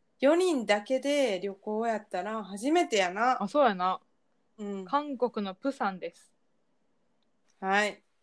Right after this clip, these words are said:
Speaker 2: これはなんか最近行ったわけじゃなくて、大学の五回の時にい-、の九月
Speaker 1: うん。そうやな。
Speaker 2: に行っ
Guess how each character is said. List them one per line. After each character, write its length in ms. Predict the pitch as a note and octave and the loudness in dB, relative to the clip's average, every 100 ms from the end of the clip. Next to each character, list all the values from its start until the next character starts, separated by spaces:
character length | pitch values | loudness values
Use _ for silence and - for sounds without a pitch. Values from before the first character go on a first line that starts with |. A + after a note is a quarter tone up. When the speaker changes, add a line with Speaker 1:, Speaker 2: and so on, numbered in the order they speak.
| _ _ _ - | _ _ _ -2
Speaker 2:
こ 60 | |
れ 80 | G4 | 0
は 80 | F#4+ | 2
な 100 | E4 | -2
ん 40 | |
か 120 | G#3+ F#3+ | -6 -4
最 240 | E4+ F#4 | -4 -4
近 160 | F#4 F4+ | -10 -14
行 60 | |
っ 40 | F4 | -4
た 100 | G3+ | -4
わ 120 | G#3 | -2
け 100 | G3 | -6
じ 60 | D#3+ | -10
ゃ 40 | |
な 100 | F3+ | -16
く 80 | - | -14
て、 80 | E3+ | -4
大 220 | G#3 C#4+ | 0 2
学 360 | C#4+ D4+ D4+ | 0 0 -4
の 260 | D4 D#4 G3+ | -2 -2 -2
五 160 | F#3 G3 | -4 -2
回 300 | D#4 C4+ F#3+ | -2 -2 -6
の 80 | D#3+ | -10
時 300 | F#3+ - F#3+ | -14 -10 -6
に 300 | C#4 F#3 - | -4 -6 -8
い-、 120 | F#3+ - _ _ G#3 | -14 -14 _ _ -6
の 120 | A3 | -2
九 120 | E4 | 2
月 280 | C4+ G3 - | 2 2 -6
Speaker 1:
う 40 | |
ん。 40 | - _ _ _ _ _ _ _ _ _ _ | -8 _ _ _ _ _ _ _ _ _ _
そ 120 | - | -8
う 40 | G3 | -6
や 60 | |
な。 280 | G#3 C4+ C#4 - | -2 -4 -6 -8
Speaker 2:
に 260 | G3+ G3 - | -6 -6 -4
行 80 | |
っ 40 | G3+ | -6